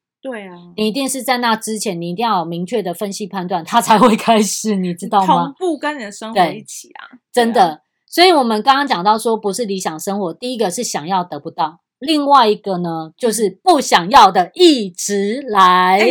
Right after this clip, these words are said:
Speaker 1: 这真的很烦欸。<laughs>
Speaker 2: 对。其实有的时候就像是生活里面有一些没完没了的问题，会让自己喘不过气来，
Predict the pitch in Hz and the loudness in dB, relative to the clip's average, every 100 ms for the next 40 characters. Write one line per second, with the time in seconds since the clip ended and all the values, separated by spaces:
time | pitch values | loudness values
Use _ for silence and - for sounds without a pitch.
0 | 285 392 381 392 - 214 196 - 190 175 | 0 -4 -6 -8 -8 -12 -12 -8 -8 -8
1 | 196 233 339 339 427 - 320 302 269 196 | -10 -6 -4 0 -2 6 8 8 8 4
2 | 190 _ - - - - 370 349 247 233 | -2 _ -20 -20 -12 2 6 8 6 4
3 | 262 277 294 294 262 269 262 262 254 202 | 0 2 0 0 0 -4 -2 0 0 -2
4 | 190 233 202 170 190 220 214 180 180 175 | -4 -2 -2 -2 -2 -4 -4 -2 -2 -2
5 | 180 190 160 165 190 185 175 175 165 233 | -2 -2 -4 -4 -4 -4 -8 -10 -6 0
6 | 233 220 226 196 185 - 156 160 190 202 | 0 0 -8 -8 -8 -8 -10 -8 -4 -4
7 | 185 - 175 | -4 -8 -8